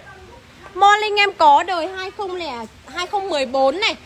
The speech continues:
Mo Linh hai không mười bốn giá chỉ có một trăm chín mươi lăm triệu thôi, nước sơn màu đỏ nhá. Đợi một chút em có ô em sẽ ra quay Mo Linh cho các bác nhà mình xem này. Ở đây em còn có một chiếc xe Miret này.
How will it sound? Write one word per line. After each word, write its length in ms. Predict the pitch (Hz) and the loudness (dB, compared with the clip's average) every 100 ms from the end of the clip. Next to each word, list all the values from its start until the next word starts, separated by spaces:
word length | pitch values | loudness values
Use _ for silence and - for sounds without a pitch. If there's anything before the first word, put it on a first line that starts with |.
| - - - | -20 -20 -18
Mo 260 | 370 403 415 | -6 -4 -2
Linh 280 | 403 403 403 | -2 -4 -4
hai 140 | 392 | -4
không 280 | 392 392 370 | 0 -2 0
mười 160 | 320 240 | -2 2
bốn 400 | 262 262 381 339 | 4 4 4 0
giá 280 | 285 294 392 | 0 0 -2
chỉ 80 | 320 | -4
có 180 | 254 285 | 0 2
một 220 | 359 294 - | 4 2 2
trăm 200 | 370 359 | 0 0
chín 280 | - 302 320 | 0 -2 2
mươi 100 | 359 | 2
lăm 180 | 349 349 | 2 2
triệu 200 | 392 277 | 2 4
thôi, 260 | 339 339 | 4 4
nước 160 | 370 440 | 2 0
sơn 220 | 381 330 | 2 4
màu 160 | 302 240 | 4 4
đỏ 240 | 262 233 | 4 2
nhá. 220 | 277 403 440 - - - - - | 2 0 0 -16 -20 -20 -20 -8
Đợi 120 | 311 | -6
một 120 | 294 285 | -4 -4
chút 140 | 403 453 | -4 -4
em 140 | 370 | -2
có 120 | 311 | 0
ô 240 | 320 359 359 | 4 6 4
em 120 | 339 | 0
sẽ 100 | 359 | -6
ra 180 | 359 339 | -4 -4
quay 180 | 349 339 | -4 -2
Mo 200 | 330 330 | 0 0
Linh 160 | 330 | 0
cho 60 | 349 | 2
các 60 | |
bác 140 | 349 415 | 2 2
nhà 60 | |
mình 160 | 330 285 | 0 -2
xem 240 | - 320 | 2 2
này. 140 | 339 - - - - - - - - - | 2 -2 -6 -20 -20 -20 -20 -20 -14 0
Ở 200 | 311 262 | 2 4
đây 120 | 370 | 4
em 220 | 392 370 | 4 4
còn 240 | 339 285 | 2 2
có 280 | - 269 277 | 2 4 4
một 140 | 359 330 | 2 -6
chiếc 180 | 415 453 | -6 -8
xe 500 | - 359 349 349 339 | -2 0 2 2 0
Miret 460 | 339 359 381 480 370 | -2 -2 2 0 2
này. 180 | 330 | -2